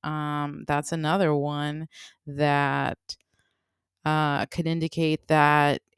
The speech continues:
uh, either in your past life or your childhood, um, your world was turned upside down by sudden changes,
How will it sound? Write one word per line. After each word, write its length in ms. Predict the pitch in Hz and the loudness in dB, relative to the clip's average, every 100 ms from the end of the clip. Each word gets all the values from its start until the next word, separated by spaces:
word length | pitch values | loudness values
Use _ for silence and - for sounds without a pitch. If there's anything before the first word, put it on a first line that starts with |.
| - | -4
uh, 640 | 160 151 143 139 139 - - - - | -2 0 -2 -2 -4 -6 -10 -12 2
either 300 | 165 160 170 | 4 6 6
in 100 | 165 | 4
your 120 | 160 | -2
past 380 | 160 208 262 - | 0 0 0 4
life 340 | 170 170 160 | 6 6 4
or 380 | - 156 160 156 | 2 4 6 4
your 380 | 151 151 156 151 | 2 0 2 0
childhood, 800 | - 220 247 165 160 151 160 175 - | 0 0 0 0 0 0 -2 -6 -6
um, 640 | 151 151 151 147 147 143 - _ _ - - _ - | -4 -2 -2 -4 -6 -10 -14 _ _ -8 -8 _ -12
your 640 | 165 170 175 170 165 160 | -4 2 4 6 4 4
world 460 | 143 139 160 175 - | 0 0 0 0 -2
was 260 | 139 143 - | 0 0 -2
turned 280 | 165 156 | -4 -4
upside 380 | 147 - 147 135 | -4 -4 -4 -2
down 340 | 139 160 170 151 | 0 0 -2 -2
by 400 | 143 139 143 135 | 0 0 0 -2
sudden 380 | - 156 147 | -4 -4 -4
changes, 800 | 143 156 165 147 143 135 139 - | -4 -4 -4 -2 0 -2 -4 -8